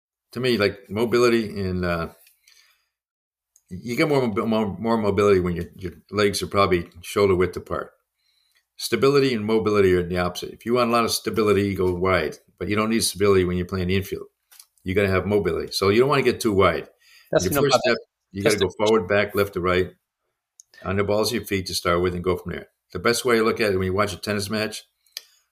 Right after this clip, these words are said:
Speaker 1: watch the tennis player as a receiving a serve and see what he does. He gets ready and all of a sudden he has a little, you know, little creep and move. So you can go either way. And that's, you know, that's reaction. But
Speaker 2: Like
Speaker 1: those are things you have to, you know, practice during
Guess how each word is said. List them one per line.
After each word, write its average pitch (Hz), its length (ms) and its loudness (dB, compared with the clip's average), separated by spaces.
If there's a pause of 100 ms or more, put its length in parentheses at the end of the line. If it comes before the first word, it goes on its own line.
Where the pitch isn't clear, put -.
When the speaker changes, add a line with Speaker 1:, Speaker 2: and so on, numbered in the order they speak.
(140)
Speaker 1:
watch 101 240 0
the 104 80 -8
tennis 107 280 -2
player 98 180 4
as 92 120 2
a 90 40 0
receiving 95 420 -2
a 87 60 -2
serve - 420 -2 (200)
and 85 120 -8
see - 140 -4
what 90 160 -2
he 92 100 0
does. - 260 -8 (720)
He 90 80 -14
gets 101 240 0
ready 104 240 4
and 101 100 4
all 98 100 4
of 95 40 0
a - 40 2
sudden 95 180 0
he 95 40 -2
has 92 140 0
a 98 60 4
little, 95 160 -2 (100)
you 107 100 -2
know, 64 180 -10 (280)
little 101 220 0
creep 110 260 -8
and 95 100 -10
move. 98 320 2 (420)
So - 120 -2
you 92 80 4
can 95 100 4
go 95 60 6
either 98 180 4
way. 90 280 2 (160)
And 85 120 -8
that's, 95 260 -2
you - 120 -10
know, - 180 -12
that's 95 220 -4
reaction. 90 420 -2 (920)
But - 80 -2
Speaker 2:
Like 104 40 -2
Speaker 1:
those 151 260 2
are - 60 -12
things 120 300 -4
you 107 100 0
have 110 140 0
to, 95 280 -2 (220)
you 101 100 -4
know, 92 40 -2
practice 107 520 -2
during 90 320 -4